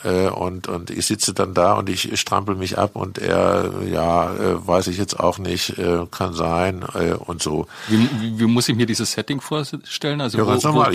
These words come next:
Speaker 2: wo, wo
Speaker 1: Ich,
Speaker 2: treffen
Speaker 1: ich,
Speaker 2: Sie
Speaker 1: ich,
Speaker 2: auf ihn?
Speaker 1: ich fahre
Speaker 2: Auf der
Speaker 1: dahin, äh, auf die, auf die Elbinsel nach Hannover Sand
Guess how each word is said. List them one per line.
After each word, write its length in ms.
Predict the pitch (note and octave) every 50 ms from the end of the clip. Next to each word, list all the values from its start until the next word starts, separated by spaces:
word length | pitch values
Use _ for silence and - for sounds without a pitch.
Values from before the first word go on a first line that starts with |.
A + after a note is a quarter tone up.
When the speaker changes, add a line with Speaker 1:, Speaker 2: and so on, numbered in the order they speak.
| -
Speaker 2:
wo, 60 | B2
wo 20 | C3
Speaker 1:
Ich, 80 | A#2 A2
Speaker 2:
treffen 160 | - C3 B2+
Speaker 1:
ich, 120 | - F3
Speaker 2:
Sie 120 | D3 - D#3+
Speaker 1:
ich, 60 | D#3
Speaker 2:
auf 160 | D3+ D3+ -
ihn? 320 | - D3 D#3+ E3 D#3+ D3+ -
Speaker 1:
ich 140 | - G#2+ -
fahre 260 | - A#2 A2 A2+ A2
Speaker 2:
Auf 80 | G#2 -
der 100 | F2 E2
Speaker 1:
dahin, 340 | E2+ F2 F2+ G2+ A#2+ C3
äh, 240 | B2+ B2+ A#2 A2+ A2+
auf 260 | G#2+ - G2+ G2 -
die, 240 | - - G2 F#2+ -
auf 200 | - - F2 -
die 200 | - - F#2 F2
Elbinsel 540 | F2+ F2+ G2 - - A#2 A2+ A#2+ C3 C3+ B2+
nach 180 | A#2+ G#2 F#2 G2+
Hannover 420 | F#2+ F#2+ G2 F#2 F2+ - F#2+ F2+
Sand 380 | E2+ F2 E2 F#2+ A2 A2+ -